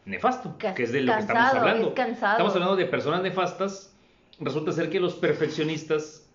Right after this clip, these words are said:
Speaker 1: son personas nefastas, pero, eh, no es que sean nefastas, es que les cuesta trabajo encajar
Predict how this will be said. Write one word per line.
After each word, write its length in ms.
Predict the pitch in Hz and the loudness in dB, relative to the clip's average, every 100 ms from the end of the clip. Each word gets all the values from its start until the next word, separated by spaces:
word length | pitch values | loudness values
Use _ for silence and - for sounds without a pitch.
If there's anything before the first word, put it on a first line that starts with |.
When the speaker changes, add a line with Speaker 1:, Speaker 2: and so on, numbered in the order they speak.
| _ | _
Speaker 1:
son 340 | - 117 113 | -2 -2 0
personas 360 | 123 113 107 104 | -2 -2 -2 -2
nefastas, 720 | 104 214 220 - 151 - - _ _ _ _ _ | 0 0 0 -2 -10 -12 -20 _ _ _ _ _
pero, 460 | 226 240 185 208 - - - _ _ _ _ _ _ _ _ _ | 4 6 4 0 -6 -18 -20 _ _ _ _ _ _ _ _ _
eh, 920 | 120 113 113 110 107 107 104 104 - - _ _ _ _ _ - _ _ _ - - _ _ _ _ - - - - - | 0 0 2 0 0 -2 -2 -6 -10 -20 _ _ _ _ _ -20 _ _ _ -20 -20 _ _ _ _ -20 -20 -16 -18 -10
no 460 | 151 156 165 185 196 | -6 -2 0 2 2
es 420 | 214 220 - - | 0 -2 -4 -14
que 120 | - 156 | -6 -6
sean 540 | - 170 165 160 143 | -4 -6 -4 -4 -4
nefastas, 720 | 127 - 180 180 - 101 - | -4 -4 -6 -6 -8 -10 -8
es 180 | 131 131 | -10 -8
que 120 | 170 | -4
les 220 | 147 123 - | -4 -6 -6
cuesta 300 | 160 - - | -8 -8 -8
trabajo 340 | 123 120 151 | -8 -6 -6
encajar 840 | 135 117 - 101 - 143 113 131 | -6 -8 -6 -4 -2 -2 -4 -8